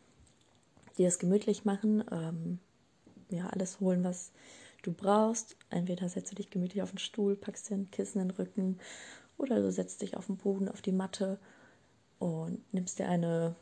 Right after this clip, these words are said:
ein Kissen zur Erhöhung oder nicht. Ziehst dir vielleicht noch einen Pulli über, machst dir bequem, vielleicht auch dicke Socken. Und genau, setz dich erstmal ganz aufrecht hin,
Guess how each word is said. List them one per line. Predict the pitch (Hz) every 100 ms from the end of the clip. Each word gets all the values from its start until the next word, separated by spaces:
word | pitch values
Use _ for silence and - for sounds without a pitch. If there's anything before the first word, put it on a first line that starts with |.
| - _ _ _ _ _
ein | 175 175 175
Kissen | 226 - 208
zur | - 196
Erhöhung | 190 190 185 190 190
oder | 185 190
nicht. | 240 277 - - _ _ _ _ _
Ziehst | - 190 185
dir | 190
vielleicht | 185 185
noch | 185 180
einen | 180
Pulli | - 220 220
über, | 202 196 190
machst | 185 180 -
dir | 190
bequem, | 190 - 185 180 185 180
vielleicht | - 180 196
auch |
dicke | - - 190
Socken. | 180 196 - 190 185 - - - - - - _ _ _ _ _ _ _
Und | 185 180 175 175 180 196 - - - - - - -
genau, | 233 190 175
setz | 202 196 -
dich | 185 -
erstmal | 190 - 185
ganz | 180 -
aufrecht | - 180 196 185 -
hin, | 277 277